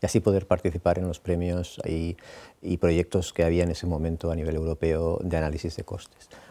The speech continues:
Apenas unos veinte hospitales disponían de información de costes y de sus altas hospitalarias. La rec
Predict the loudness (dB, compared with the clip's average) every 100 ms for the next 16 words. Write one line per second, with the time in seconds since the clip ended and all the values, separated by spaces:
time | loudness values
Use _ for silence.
0 | -6 2 4 6 2 0 0 4 4 2
1 | 0 2 4 2 0 0 0 0 0 -2
2 | -2 -2 -2 -2 0 -2 -2 -2 -2 -4
3 | -6 -2 -4 -4 -2 -2 -2 -4 -4 0
4 | 2 2 -2 -6 -20 -20 -12 -2 2 4
5 | 4 2 0